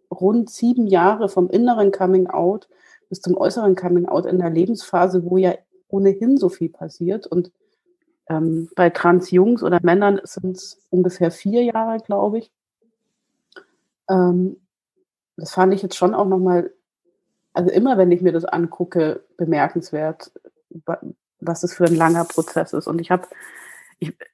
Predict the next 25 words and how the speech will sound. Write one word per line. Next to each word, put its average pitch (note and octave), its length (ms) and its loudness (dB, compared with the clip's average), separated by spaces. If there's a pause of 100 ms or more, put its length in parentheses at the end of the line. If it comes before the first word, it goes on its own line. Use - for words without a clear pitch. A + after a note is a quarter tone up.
an F3 140 2
mich G3 160 2
wenden F#3 340 2
sich F#3+ 200 -6
ja F3 160 2
seit E3 440 2
einiger F#3 440 2
Zeit, F3 300 -2
nicht, F#3+ 220 -8
nicht G#3+ 460 -4
erst G3 280 0
seit F#3+ 160 0
meinem F3+ 220 2
Coming F3+ 340 0
Out, F#3 220 0
sondern F3+ 280 0
auch F3 140 -2
schon F3 200 -4
davor, F3 520 -2
äh, E3+ 280 -2
zunehmend G#3+ 920 0
<laughs> - 0 -
auch F#3 280 2
Transpersonen, F#3+ 1200 -2
äh, E3 380 -8